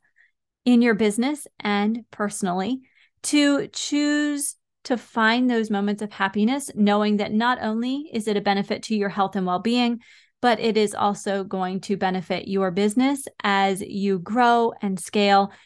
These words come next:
and create offers and products and services that your clients will love. That's all I have for you today.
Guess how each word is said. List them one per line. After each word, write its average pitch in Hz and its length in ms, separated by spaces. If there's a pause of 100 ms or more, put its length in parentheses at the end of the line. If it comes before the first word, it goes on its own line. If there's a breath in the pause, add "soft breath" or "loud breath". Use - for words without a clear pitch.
(140)
and 214 180
create 262 460
offers 208 460
and 196 200
products 196 560
and 180 100
services 208 720 (560 soft breath)
that 202 220
your 220 680
clients 185 680
will 180 600 (440)
love. - 560 (2250)
That's 214 180
all 214 100
I 226 60
have 233 220
for - 100
you 247 80
today. 185 400